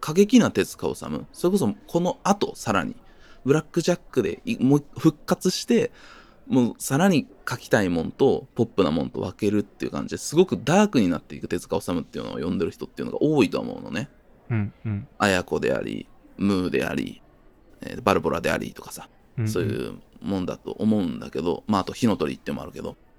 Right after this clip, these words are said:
Speaker 1: そういうもんを求めてる人からすると、まあ、リボンの騎士別に読まんくてもいいかなと思うんちゃうかなと思ってて、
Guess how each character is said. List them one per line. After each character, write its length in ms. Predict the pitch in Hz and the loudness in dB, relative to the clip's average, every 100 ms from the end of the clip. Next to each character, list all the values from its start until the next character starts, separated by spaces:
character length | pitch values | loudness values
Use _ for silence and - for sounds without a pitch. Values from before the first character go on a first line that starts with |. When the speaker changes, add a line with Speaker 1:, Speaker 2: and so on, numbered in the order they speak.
| - | -20
Speaker 1:
そ 640 | - - 254 269 269 269 | -12 -2 2 4 4 4
う 60 | 269 | 4
い 260 | 254 262 262 | 4 6 6
う 60 | |
も 160 | 254 254 | 6 6
ん 80 | 202 | 4
を 60 | |
求 220 | 139 135 | 2 0
め 120 | 143 139 | 0 2
て 140 | 139 | 0
る 60 | 139 | 0
人 200 | - 151 | -2 0
か 100 | 98 | 0
ら 80 | |
す 160 | - 107 | 0 -4
る 120 | 107 | -4
と、 340 | - 160 101 - - _ _ _ - | 0 0 0 -4 -20 _ _ _ -6
ま 280 | 233 285 127 | -2 0 -2
あ、 60 | - - _ - - | -4 -14 _ -20 -8
リ 160 | 131 190 | -4 0
ボ 120 | 302 | 4
ン 40 | |
の 120 | 196 | 4
騎 100 | 110 | 2
士 120 | 104 92 | -4 -2
別 280 | 95 - | -2 0
に 100 | 117 | 2
読 100 | 110 | 4
ま 100 | 110 | 4
ん 80 | 151 | 2
く 60 | - | 2
て 80 | 101 | 0
も 100 | 92 | 2
い 60 | |
い 40 | 101 | 0
か 100 | 80 | -2
な 160 | 80 | -4
と 140 | - 92 | -4 -2
思 160 | 95 | 0
う 140 | 101 92 | 0 0
ん 80 | |
ち 120 | - 87 | -2 -4
ゃ 20 | |
う 60 | |
か 100 | 78 | -2
な 140 | 58 65 | -4 -6
と 100 | 82 | -8
思 120 | 78 | -8
っ 20 | |
て 120 | - | -6
て、 300 | - 58 50 | -4 -2 -4